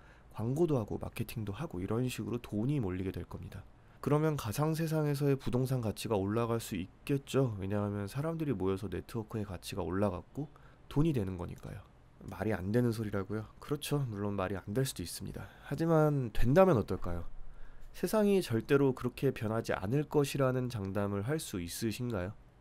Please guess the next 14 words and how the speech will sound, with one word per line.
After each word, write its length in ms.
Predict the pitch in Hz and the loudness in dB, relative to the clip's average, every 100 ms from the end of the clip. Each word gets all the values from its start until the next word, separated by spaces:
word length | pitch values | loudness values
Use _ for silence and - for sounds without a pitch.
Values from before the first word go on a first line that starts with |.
| - | -8
우리는 280 | 117 175 175 | -2 0 2
생각보다 840 | 214 277 - - - 131 135 92 | 0 -4 -6 -2 4 6 6 2
굉장히 520 | - 107 117 151 151 131 | -2 -2 0 0 0 -2
큰 520 | - - - 247 247 214 | -4 -4 -2 -2 -2 -2
변화의 420 | 107 107 113 110 | 0 2 2 2
산 260 | - 160 | 0 -4
앞에 440 | - - - - 113 | -2 -4 -4 -2 -2
서 200 | - 156 | -2 -2
있는 320 | 156 143 131 | 0 -2 -2
것일 300 | 101 92 104 | -2 -2 -4
수도 240 | - - | -6 -4
있습니다. 560 | 92 - 82 85 113 98 - | -4 -6 -12 -10 -12 -12 -8
그게 180 | 104 | -4
뭐 320 | 123 110 107 | -2 0 -2